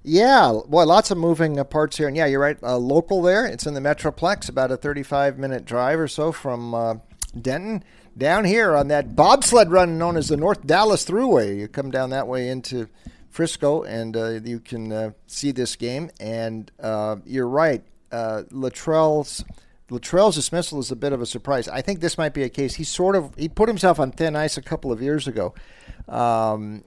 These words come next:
uh, after he, he started out with a bang, uh, with the Mean Green, and then, uh, things started to kinda go sideways for him. And then he pulled it together the last couple of years. Last season, nice run down the stretch. They ran the ball tremendously. They ended up being the fifth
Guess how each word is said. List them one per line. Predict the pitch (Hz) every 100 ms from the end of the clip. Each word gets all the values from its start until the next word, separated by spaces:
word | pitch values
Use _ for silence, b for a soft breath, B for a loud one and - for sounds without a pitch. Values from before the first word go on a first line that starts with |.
| -
uh, | -
after | 117 120 113 127 147 - 123
he, | 110 120
he | 113 131
started | - 156 151
out | 143 151
with | 113
a | 101
bang, | 80 113 170 131 85
uh, | 107 113 107
with | 107 -
the | 110
Mean | 110 98
Green, | 95 95 104
and | 113 104
then, | 113 117 113 107
uh, | 104
things | - 127 117
started | 127 123 101
to | 101 101 101 - _
kinda | - 123
go | 107
sideways | 104 127 127 120 113
for | - 113
him. | 110
And |
then | 120 156
he |
pulled | 143 - 170
it | -
together | 117 139 156 131
the | 117
last | 120 -
couple | 139 -
of | 120
years. | 101 107 101
Last | - 131 147
season, | - 131 120
nice | 107 131 - - _ _
run | 104 123 135
down | 123 120
the |
stretch. | 104 - 135 131
They | 117 101
ran | 110 147
the | 185
ball | 110 107 98 - B B B B
tremendously. | - 117 113 139 185 135 - 85
They | 107
ended | 131
up | 120
being | 120 113
the |
fifth | 101 147 139